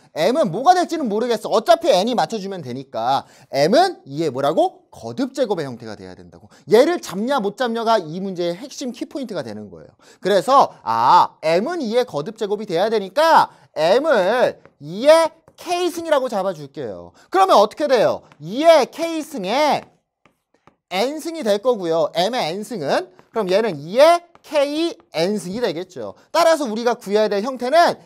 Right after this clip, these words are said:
이의 K의 N승은 이의 몇 승? 백 승이 되는 형태를 구하면 되는 거죠.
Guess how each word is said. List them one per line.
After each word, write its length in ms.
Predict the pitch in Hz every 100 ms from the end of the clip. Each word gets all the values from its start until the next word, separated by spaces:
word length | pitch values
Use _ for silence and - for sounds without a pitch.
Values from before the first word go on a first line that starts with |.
| _
이의 380 | 151 185 269 262
K의 500 | 262 277 254 240 165
N승은 640 | 202 240 190 196 311 226 - _
이의 260 | 147 208 175
몇 140 | 196
승? 360 | 220 339 359 370 _ _ _ _
백 180 | 190 185
승이 240 | - 339
되는 220 | 381 247 226
형태를 320 | 180 160 143
구하면 300 | 123 113 110
되는 200 | 92 90
거죠. 280 | 80 _